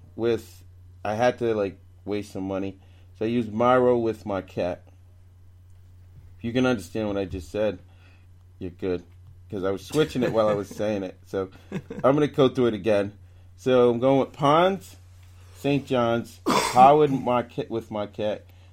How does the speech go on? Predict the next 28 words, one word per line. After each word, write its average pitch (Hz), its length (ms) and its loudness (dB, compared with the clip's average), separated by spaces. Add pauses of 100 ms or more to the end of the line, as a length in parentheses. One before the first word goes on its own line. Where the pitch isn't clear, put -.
(100)
Trace 151 460 -2
with 127 300 -2
Wisconsin. 113 680 -4
I 101 80 -6
just 120 240 -8
made 117 180 -6
that 104 180 -6
change 101 440 -10
to 101 100 -10
make - 220 -8
the 98 60 -10
money 104 240 -6
fit. 95 360 -10 (420)
Ashton 143 460 0
Langford 135 460 -2
from 107 180 -12
Providence. 131 760 -2 (440)
I'm 117 80 -8
going 127 240 2
with 92 140 -4
Big 127 240 0
Lawson, 135 480 2
Rock 123 320 2
Chalk. 127 360 -2 (760)
I'm 107 80 -10
going 127 180 0
with - 180 -6
Hamilton, 156 840 -2